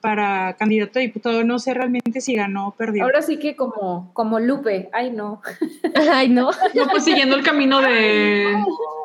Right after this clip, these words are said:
Speaker 4: de Ana Guevara.
Speaker 3: Sí, sí, sí,
Speaker 1: Ajá,
Speaker 3: sí.
Speaker 1: pues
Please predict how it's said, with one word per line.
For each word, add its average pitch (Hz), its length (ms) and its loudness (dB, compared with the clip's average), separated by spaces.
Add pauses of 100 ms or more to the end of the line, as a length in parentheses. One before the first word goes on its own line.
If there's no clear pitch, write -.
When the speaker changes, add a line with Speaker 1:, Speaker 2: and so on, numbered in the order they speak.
(1120)
Speaker 4:
de 226 280 4
Ana 220 220 2
Guevara. 247 600 0 (840)
Speaker 3:
Sí, 320 340 0 (220)
sí, 262 160 0
sí, 233 100 -2
Speaker 1:
Ajá, 349 380 2
Speaker 3:
sí. 392 80 -10
Speaker 1:
pues 381 140 2